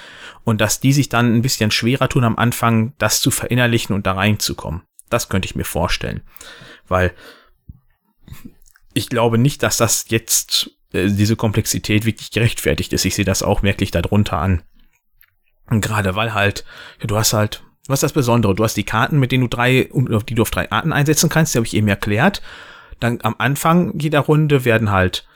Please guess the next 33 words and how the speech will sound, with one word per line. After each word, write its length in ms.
Karten 500
gezogen 720
oder 120
jeder 200
bekommt 340
zwei 220
von 220
der 240
Republik. 580
Die 120
sind 160
halt 300
dafür 380
da, 280
da, 80
um 180
auch 260
das, 360
die 140
Geschichte 480
wieder 180
darzustellen. 640
Also 240
sprich, 260
am 80
Anfang 480
sind 220
die 80
halt, 400
äh, 240
eher 340
über, 480
äh, 280